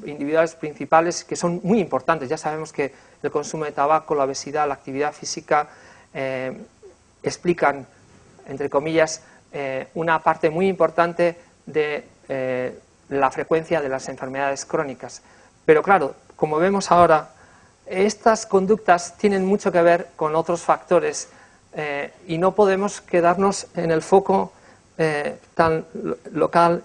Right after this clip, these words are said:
eh, y no ver el conjunto, ¿verdad? Que es lo que nos está pasando muchas veces. ¿Cómo puede ser que en una sociedad como la que vivimos,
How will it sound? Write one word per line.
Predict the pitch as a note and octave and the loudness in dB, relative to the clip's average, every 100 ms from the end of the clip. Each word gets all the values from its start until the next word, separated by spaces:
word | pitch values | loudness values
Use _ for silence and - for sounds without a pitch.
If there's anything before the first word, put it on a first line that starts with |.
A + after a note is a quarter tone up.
| - | -6
eh, | D3+ C#3+ C#3 - | -6 -6 -10 -12
y | D3 | -4
no | D#3+ | 0
ver | E3 E3+ - | 2 2 -2
el | D#3 D#3 | -8 -6
conjunto, | D3 - F#3 E3 | -6 -4 -4 -2
¿verdad? | B2 B2 F3+ - _ | -4 -2 -6 -8 _
Que | D3+ | -4
es | D#3+ | -2
lo | D#3 | -4
que | C3+ | -6
nos | C3+ | -10
está | C#3 C#3 | -10 -10
pasando | C#3 - C#3+ | -8 -8 -8
muchas | C#3 - C3+ | -8 -8 -6
veces. | C#3+ - - - - - - - _ _ - | -6 -8 -16 -18 -20 -20 -20 -20 _ _ 2
¿Cómo | B3+ C#4+ - | 2 2 2
puede | A3+ G3 | 2 2
ser | - A#3+ G#3+ _ _ _ - | 0 -2 -4 _ _ _ -2
que | F#3 F3+ | -2 0
en | F3 | -2
una | G3 A#3 | 0 0
sociedad | A3+ G3+ F#3+ F3+ | 0 -4 0 2
como | F3 E3 | 0 -2
la | D3+ | -4
que | C#3+ C3+ | -4 -6
vivimos, | B2+ A#2 A2 - - | -6 -10 -14 -18 -20